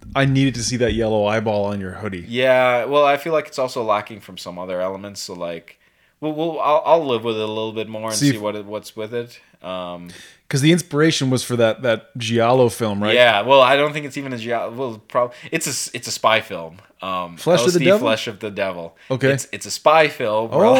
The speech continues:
Speaker 2: like,
Speaker 1: thought it was
Speaker 2: these
Speaker 1: one of those Italian horror
Speaker 2: It's an
Speaker 1: things.
Speaker 2: Italian spy film where these,
Speaker 1: Oh.
Speaker 2: uh,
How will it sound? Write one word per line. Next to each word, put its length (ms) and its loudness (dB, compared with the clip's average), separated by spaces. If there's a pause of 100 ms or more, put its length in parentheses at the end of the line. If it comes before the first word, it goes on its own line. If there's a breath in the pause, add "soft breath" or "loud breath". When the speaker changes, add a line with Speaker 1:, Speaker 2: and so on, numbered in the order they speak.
Speaker 2:
like, 100 2
Speaker 1:
thought 180 6
it 60 8
was 100 4
Speaker 2:
these 60 2
Speaker 1:
one 100 6
of 60 4
those 160 10
Italian 500 2
horror 220 2
Speaker 2:
It's 160 2
an 80 2
Speaker 1:
things. 160 0
Speaker 2:
Italian 640 6 (120)
spy 380 4
film 340 0
where 260 2
these, 180 4
Speaker 1:
Oh. 40 2
Speaker 2:
uh, 460 -2